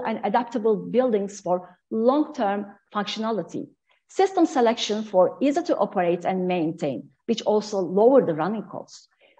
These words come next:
being supportive of the productivity and, and well-being of the occupants. In this panel,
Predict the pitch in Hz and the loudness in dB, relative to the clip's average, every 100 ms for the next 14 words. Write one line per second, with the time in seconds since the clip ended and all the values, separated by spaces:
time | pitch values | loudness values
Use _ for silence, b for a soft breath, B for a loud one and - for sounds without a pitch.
0 | - 285 339 320 320 214 - 294 339 349 | 4 6 8 6 4 -2 4 4 6 4
1 | 294 262 220 - 170 185 - 269 269 277 | 2 0 -6 -6 -4 -4 0 0 2 2
2 | 277 - - _ 214 214 - - - 214 | 0 -4 -20 _ 4 4 0 -6 2 2
3 | 214 - 185 233 294 240 240 202 202 - | 2 -2 4 8 8 8 4 2 -2 -6
4 | - 190 - - - - - - - - | -6 -6 -6 -8 -8 -8 -8 -14 -20 -20
5 | _ _ _ _ _ B B B _ 320 | _ _ _ _ _ B B B _ 4
6 | 392 440 - 339 277 127 | 4 2 -4 -4 -2 -2